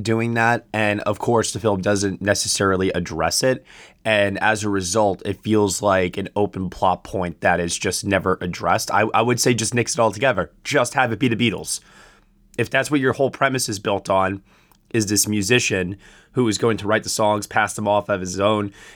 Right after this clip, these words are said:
and become the greatest singer-songwriter in the history of music,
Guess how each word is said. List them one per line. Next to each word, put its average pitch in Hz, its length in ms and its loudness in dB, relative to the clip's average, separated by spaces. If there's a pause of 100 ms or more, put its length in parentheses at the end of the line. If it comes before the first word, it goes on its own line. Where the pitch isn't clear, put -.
and 95 340 0
become 104 680 0
the 117 100 0
greatest 107 640 0
singer-songwriter 107 1000 2
in 104 80 -2
the 104 60 -2
history 104 440 0
of 95 200 -2
music, 110 540 0